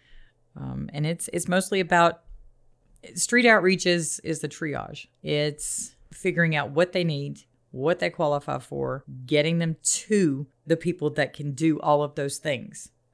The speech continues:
So it's the, I say it's the emergency room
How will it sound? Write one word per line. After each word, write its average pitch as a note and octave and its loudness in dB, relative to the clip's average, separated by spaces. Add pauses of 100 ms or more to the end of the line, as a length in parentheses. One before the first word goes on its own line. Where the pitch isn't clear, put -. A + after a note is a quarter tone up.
(600)
So C#3+ -4
it's C#3+ -2
the, C#3+ 0 (400)
I E3+ -2
say F3+ 2
it's F3 0
the E3+ 4
emergency D#3 4
room E3+ 2